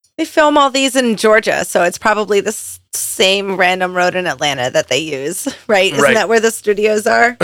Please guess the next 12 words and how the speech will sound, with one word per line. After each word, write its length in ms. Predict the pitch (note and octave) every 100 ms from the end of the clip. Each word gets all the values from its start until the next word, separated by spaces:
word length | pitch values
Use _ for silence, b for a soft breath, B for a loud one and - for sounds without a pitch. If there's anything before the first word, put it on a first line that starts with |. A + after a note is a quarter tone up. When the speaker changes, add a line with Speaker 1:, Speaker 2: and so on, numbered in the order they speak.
| B2+
Speaker 2:
<laughs> 140 | -
A 200 | F#3 D#3
lot 240 | D3 C3 B2+
of 80 |
'em, 180 | A2+ G#2+
yeah. 340 | A#2 A2 G#2+ G#2+ _ _ _ _ -
Um, 380 | C3+ B2 G#2+ _ -
but 140 | D#3
it's 100 | C#3
also 280 | F#3 - F3+
an 100 | C3
airfield. 720 | B2 B2 - F3 F#3 G3+ -